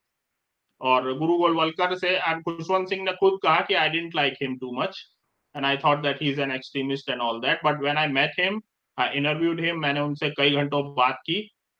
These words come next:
"and then, you know, I was kind of confused कि जो इमेज है वो तो com-, completely different है from the reality। रियलिटी में तो गुरु गोलवलकर is a very different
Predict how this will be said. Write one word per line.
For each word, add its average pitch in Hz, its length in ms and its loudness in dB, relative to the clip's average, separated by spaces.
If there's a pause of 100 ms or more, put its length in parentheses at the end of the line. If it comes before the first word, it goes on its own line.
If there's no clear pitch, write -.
(280)
"and 139 140 0
then, 156 180 6
you 156 100 0
know, 156 160 4
I 170 80 4
was 147 140 2 (120)
kind 139 140 0
of 139 60 -2
confused 135 560 -2 (100)
कि 127 360 -4
जो 143 260 2
इमेज 143 440 0
है 135 100 -2
वो 135 200 0
तो 143 360 -2
com-, 135 380 -8 (100)
completely 147 500 -2
different 160 320 -2 (100)
है 107 180 -4 (640)
from 127 180 -2
the 127 160 -4
reality। 107 580 -2
रियलिटी 120 500 -2
में 143 200 0
तो 139 180 2
गुरु 135 200 0
गोलवलकर 131 540 0
is 135 80 0
a 139 80 -2
very 143 200 0
different 139 360 -2